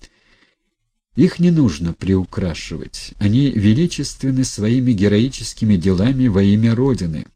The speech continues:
во имя освобождения многих народов Европы от фашизма.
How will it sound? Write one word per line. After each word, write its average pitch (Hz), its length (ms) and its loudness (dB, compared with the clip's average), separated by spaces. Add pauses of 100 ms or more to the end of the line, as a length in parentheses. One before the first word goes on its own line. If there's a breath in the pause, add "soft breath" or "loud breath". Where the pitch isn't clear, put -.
во 87 140 -4
имя 110 360 0
освобождения 92 920 -4
многих 113 540 -2
народов 92 480 -2
Европы 87 760 -4 (500 soft breath)
от 101 180 -6
фашизма. 80 720 -10